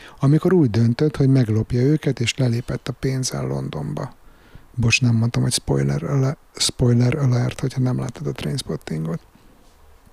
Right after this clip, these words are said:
Szóval tetszett, ahogyan különböző megküzdési stratégiákat láthatunk, mindegyik szereplő másképpen áll a megbocsátáshoz,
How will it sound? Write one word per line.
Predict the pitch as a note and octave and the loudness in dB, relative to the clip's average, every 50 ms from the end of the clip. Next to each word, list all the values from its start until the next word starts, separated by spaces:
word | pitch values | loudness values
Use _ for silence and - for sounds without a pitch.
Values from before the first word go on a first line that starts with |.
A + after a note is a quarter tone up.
| - - - - - _ _ - - - _ - - - - - - - - | -20 -20 -20 -20 -20 _ _ -20 -20 -20 _ -20 -20 -18 -18 -18 -20 -12 -4
Szóval | - - C#3 C3+ - | 0 0 2 2 2
tetszett, | - A3 A#3 G3+ - - - C3+ B2 - | 4 4 4 4 2 2 0 0 2 2
ahogyan | C3+ A2+ B2+ A#2+ C3 C3 | 2 2 2 4 2 2
különböző | - - E3 C#3+ C3 B2 A#2 B2 A2 A#2+ B2 | 2 2 2 4 4 4 4 4 4 4 4
megküzdési | B2 B2+ B2+ - - A#2+ A2 G2 A2 A2+ - - A#2 | 4 4 4 2 0 -2 -2 0 0 0 0 0 0
stratégiákat | - - - A#2+ A#2 - B2 A2+ A2 A2+ A2+ A2+ A#2 - B2 - - | -2 0 0 -2 -2 0 -2 0 2 2 2 2 0 0 -2 -4 -2
láthatunk, | C3 C3+ D3+ C#3 - F3 E3 - - F#3 F#3+ G3 - - - - - - - - - - | 0 0 0 0 -2 -4 -4 -2 2 2 4 2 2 0 -6 -20 -20 -20 -20 -14 -4 2
mindegyik | C#3+ D#3 D#3 C#3 A2+ A2+ G#2+ G#2 G#2 | 4 4 6 6 4 4 2 0 0
szereplő | - - - C3 B2 C3+ B2+ - - C#3 C3 | 0 0 2 2 2 2 0 0 2 2 4
másképpen | B2+ B2+ B2 A#2+ A#2 - - - A#2+ - - B2 A#2 A#2 | 4 4 4 4 2 0 0 -2 -4 -2 0 0 2 2
áll | A#2 A2+ A2 | 2 2 2
a | A2 | 2
megbocsátáshoz, | A2 A2+ A#2+ A2+ A#2 B2+ A#2+ - - C#3+ C#3 C#3 - - D#3 D#3 C#3 - - D#3 D#3 D#3+ D3 | 2 0 -2 -2 -4 -6 -4 -4 -2 -2 -2 -2 -2 0 0 0 0 2 2 2 0 0 -2